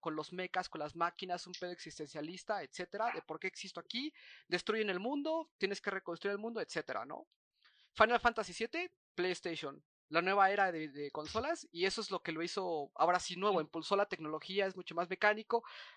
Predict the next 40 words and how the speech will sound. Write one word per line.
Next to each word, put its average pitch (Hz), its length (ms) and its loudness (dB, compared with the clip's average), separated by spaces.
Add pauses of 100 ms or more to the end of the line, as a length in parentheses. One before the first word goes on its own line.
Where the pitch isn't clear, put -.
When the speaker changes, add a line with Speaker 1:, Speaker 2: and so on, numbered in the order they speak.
Speaker 1:
otro 196 300 6
tema 208 180 8
existencialista 175 600 -2
entre 170 120 -2
el 165 40 -10
personaje 165 420 -2
principal, 208 680 8 (380)
la 160 200 10
primer, 190 440 6 (320)
mm, 165 500 -4
no, 269 180 12
no 330 140 12
la 359 80 12
primer 208 260 8
Speaker 2:
Muerte, 233 120 6
Speaker 1:
muerte, 180 240 6
Speaker 2:
muerte 202 240 8
Speaker 1:
pero 202 140 12
Speaker 2:
del 196 60 8
Speaker 1:
sí 180 120 6
es 254 140 10
una 269 100 10
Speaker 2:
personaje 247 100 8
Speaker 1:
muerte 233 200 8
Speaker 2:
principal. 240 140 2
Speaker 1:
significativa 190 600 2
de 202 80 2
un 202 80 -2
personaje 190 420 -4
principal 170 580 4
que, 147 360 0 (340)
que 180 120 6
fue 196 260 8
algo 214 260 10
que 185 120 4
desgarró 151 400 2
completamente, 190 540 -4
o - 20 -8
sea, 196 100 0
es, - 160 -8